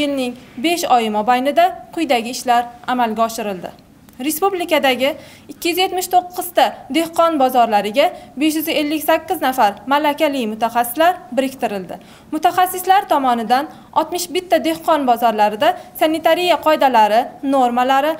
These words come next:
va gigiyena normativlariga rioya etilishi ustidan nazoratlar o'tkazildi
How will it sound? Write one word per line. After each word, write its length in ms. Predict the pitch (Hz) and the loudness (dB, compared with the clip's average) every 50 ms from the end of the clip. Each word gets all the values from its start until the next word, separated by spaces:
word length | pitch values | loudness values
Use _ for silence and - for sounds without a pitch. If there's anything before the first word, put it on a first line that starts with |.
| - - - - | -10 -16 -6 0
va 100 | 269 277 | 2 2
gigiyena 580 | 285 247 254 294 254 254 311 359 370 359 320 269 | 2 2 0 -4 -2 2 2 2 2 2 0 0
normativlariga 1200 | 247 254 262 277 277 277 269 277 294 302 285 294 294 269 240 220 - - - - - 233 262 240 233 262 | 0 0 0 0 0 -2 -4 -4 -6 -6 0 2 2 2 2 0 -6 -10 -16 -18 -4 0 0 2 2 4
rioya 320 | 294 294 311 311 311 285 - 269 | 4 4 4 4 2 2 0 0
etilishi 480 | 262 269 254 240 240 233 - 240 214 208 214 - | -2 -4 -2 -2 -2 -4 -4 -6 -6 -6 -8 -14
ustidan 420 | - - - 285 226 320 339 370 381 - - | -16 -8 -8 -2 0 0 0 0 -2 -4 -6
nazoratlar 720 | 269 269 277 285 277 254 233 233 226 233 233 233 226 220 226 226 - 254 | -2 0 0 2 2 2 4 4 2 0 2 0 0 0 0 -4 -6 -6
o'tkazildi 580 | 254 254 - 233 214 208 214 208 202 185 196 | -6 -4 -2 -2 -2 -2 -4 -8 -8 -8 -10